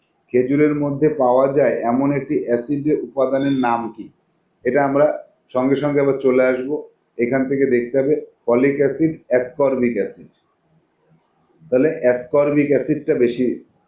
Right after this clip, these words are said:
মানে নাম, মানে টা লিখবে তোমরা। এক কেজি খেজুর থেকে কত ক্যালোরি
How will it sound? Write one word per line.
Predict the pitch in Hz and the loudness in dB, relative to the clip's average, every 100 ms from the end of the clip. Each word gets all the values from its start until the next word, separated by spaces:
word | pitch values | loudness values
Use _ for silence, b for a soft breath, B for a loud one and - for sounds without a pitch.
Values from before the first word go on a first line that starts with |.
| - | -6
মানে | 120 113 110 | -2 0 0
নাম, | 110 107 104 87 87 - - _ 107 | 0 -2 -4 -8 -14 -18 -20 _ -10
মানে | 104 101 | -8 -8
টা | - | -2
লিখবে | 110 113 104 101 | 0 0 0 -2
তোমরা। | 98 87 - - _ _ _ _ _ 120 | -2 -10 -14 -20 _ _ _ _ _ -2
এক | 123 127 127 _ | -2 -2 -8 _
কেজি | 160 156 131 101 101 - - _ | 0 2 0 -2 -4 -10 -20 _
খেজুর | 123 120 139 143 | -2 0 -2 0
থেকে | 151 147 135 | 0 2 0
কত | 120 147 135 | 0 0 0
ক্যালোরি | 139 131 143 147 147 | 2 2 2 2 0